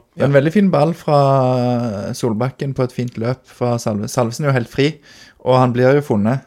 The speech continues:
så, men det, altså, teknisk så er det en vanskelig utfordring, for han kommer jo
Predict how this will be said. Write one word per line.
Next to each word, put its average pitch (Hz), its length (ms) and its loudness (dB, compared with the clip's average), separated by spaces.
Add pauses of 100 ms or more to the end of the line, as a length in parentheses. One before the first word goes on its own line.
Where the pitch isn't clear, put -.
så, 127 720 0
men 120 340 -4
det, 123 200 2
altså, 113 320 -2 (100)
teknisk 127 540 -4
så 107 100 -4
er 110 60 -2
det 123 80 0
en 120 80 0
vanskelig 113 720 -2
utfordring, 131 340 -6
for 120 100 -6
han 113 100 -4
kommer 117 340 -2
jo 113 420 -2